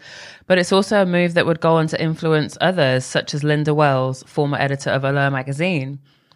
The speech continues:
Back in nineteen ninety-nine, she sat down with her staff and said, "Nobody cares about models anymore." And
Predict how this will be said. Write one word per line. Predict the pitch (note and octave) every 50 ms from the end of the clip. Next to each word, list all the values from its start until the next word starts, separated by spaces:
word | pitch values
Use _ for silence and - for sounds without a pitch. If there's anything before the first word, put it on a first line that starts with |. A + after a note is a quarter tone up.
| _ _ _ _
Back | - E3+ - - - -
in | E3+ E3 E3 E3
nineteen | D#3+ D#3 D#3 D#3 D3+ - D#3 D3+ D3+
ninety-nine, | D3 C#3+ C#3+ C#3+ - D3+ D3+ D#3 D#3+ E3+ E3 E3 D#3+ D#3 C3+
she | - - E3+ E3+
sat | D#3+ - E3+ - -
down | - D3 D3 D3
with | C#3+ C3+
her | C#3 C#3 D3
staff | - - C#3+ C#3 C#3 -
and | - C#3 C3+
said, | - - C#3 C3+ C#3 - - - - - _ _ _ -
"Nobody | D3+ D#3 D#3 D3+ D3+ D3 D3 D3 C#3+
cares | - - D3 C#3 C3+ C3+ C3+
about | C3+ C#3 C#3 - -
models | C#3 C3+ C3+ B2+ B2+ B2+ A#2+
anymore." | G#2+ B2 B2 A#2+ A#2+ A#2 A#2 A2+ G#2+ A#2+ B2+ - _ _ _ _ _ _ _ _ _ _ _ _ -
And | D3 D3 D3 C#3+ C#3 B2 A#2 A#2+